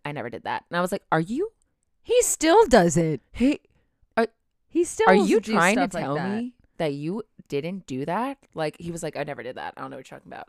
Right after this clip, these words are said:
Speaker 1: I'm like, <laughs> "Okay, I'm going insane."
Speaker 2: Denial.
Speaker 1: Denial. I don't know. Maybe he has memory loss. Anyway.
Speaker 2: So does Mom. "Hey, Mom." <laughs>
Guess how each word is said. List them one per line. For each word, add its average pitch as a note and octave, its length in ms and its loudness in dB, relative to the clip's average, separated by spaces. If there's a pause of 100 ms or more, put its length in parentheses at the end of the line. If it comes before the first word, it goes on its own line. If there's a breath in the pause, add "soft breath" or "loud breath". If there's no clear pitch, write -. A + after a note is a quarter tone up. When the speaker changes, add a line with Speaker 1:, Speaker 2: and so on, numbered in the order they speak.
Speaker 1:
I'm E3+ 100 -6
like, D#3 260 -4
<laughs> - 840 -6
"Okay, D3+ 200 -8
I'm D3+ 100 -8
going D3 340 -8 (120)
insane." - 440 -16 (300 loud breath)
Speaker 2:
Denial. C3 560 -12 (160)
Speaker 1:
Denial. E3+ 640 0 (800)
I D3 80 -12
don't D3 220 -2
know. C3+ 80 -6
Maybe C#3+ 260 -6
he D3 200 -12 (720)
has C#3+ 280 -12 (440)
memory C#3+ 320 -14
loss. - 380 -16 (100)
Anyway. - 320 -20 (640 soft breath)
Speaker 2:
So - 220 -10
does D3 160 -10
Mom. C3+ 340 -12 (240)
"Hey, G#3+ 140 -8
Mom." F#3 320 -6 (440)
<laughs> - 140 -20